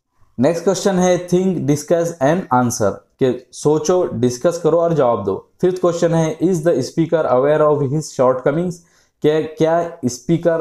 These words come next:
अपनी कमियों के बारे में जानकारी रखता है, क्या आप, उसको अपनी कमियां मालूम है? तो आंसर इसका, "Yes, the speaker is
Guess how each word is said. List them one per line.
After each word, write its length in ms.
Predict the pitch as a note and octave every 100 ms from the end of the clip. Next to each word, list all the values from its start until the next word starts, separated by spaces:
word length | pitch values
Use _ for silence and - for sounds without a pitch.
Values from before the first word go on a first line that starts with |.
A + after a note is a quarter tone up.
| -
अपनी 320 | - - D#3 D#3+
कमियों 420 | C#3 B2 C#3 D3
के 160 | D3
बारे 300 | C#3+ B2 B2+
में 200 | C#3 C#3+
जानकारी 400 | B2 A#2 A#2 C3+
रखता 280 | C#3+ B2+ -
है, 80 | D3+
क्या 180 | D3 C#3
आप, 120 | A#2+
उसको 320 | C#3 B2 - D3
अपनी 280 | B2+ C#3
कमियां 400 | C#3+ B2+ B2 C3+
मालूम 360 | C3 A2 C3 D3
है? 240 | D3 E3 - _ _ _ -
तो 60 |
आंसर 320 | C3+ C#3+ E3+ E3
इसका, 200 | D#3+ E3
"Yes, 260 | C#3+ E3
the 180 | E3 D3
speaker 520 | B2 - E3 E3+ E3
is 140 | D#3+